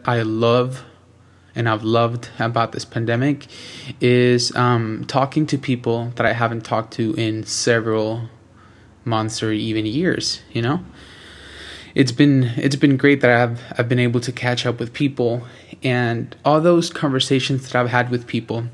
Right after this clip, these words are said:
have been great, you know? There's always, always something you can learn. Um, I love learning, and that's why I love conversation so much. Um, you know, I was talking with, at the beginning of the pandemic, it was one of my friend's birthday.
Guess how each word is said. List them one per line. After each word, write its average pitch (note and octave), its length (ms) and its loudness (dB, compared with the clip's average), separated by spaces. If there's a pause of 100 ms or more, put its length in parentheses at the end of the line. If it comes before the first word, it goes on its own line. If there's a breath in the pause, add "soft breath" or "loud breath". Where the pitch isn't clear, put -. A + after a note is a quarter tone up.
(280)
have A#2+ 160 0
been A#2 160 -2
great, A2 300 -2 (140)
you A#2 100 -4
know? A2+ 200 -2 (380 loud breath)
There's B2+ 260 2 (100)
always, B2 640 2
always A#2 440 0
something A2+ 320 -4
you A2 140 -2
can A2+ 220 -6
learn. B2+ 360 -2 (400 loud breath)
Um, A#2+ 260 0
I C3+ 120 2
love C#3+ 240 4
learning, D3+ 580 0 (880)
and B2 420 2 (120)
that's C3 240 0
why C#3+ 100 2
I C3+ 40 4
love B2 240 2
conversation A#2 640 -2
so - 140 -6
much. G#2 500 -6 (520 loud breath)
Um, A#2 300 2
you C3+ 100 6
know, B2+ 100 2
I C3 140 2
was C3+ 160 4
talking B2 380 0
with, A2 380 -6 (160)
at D3 100 -2
the D#3 80 -4
beginning D3+ 300 2
of B2+ 60 0
the B2 80 2
pandemic, A#2 500 -2 (1160)
it C3+ 80 -2
was A#2 160 -2
one A#2+ 100 -4
of A#2 40 0
my A2 120 0
friend's A2 280 -4
birthday. A2+ 500 -4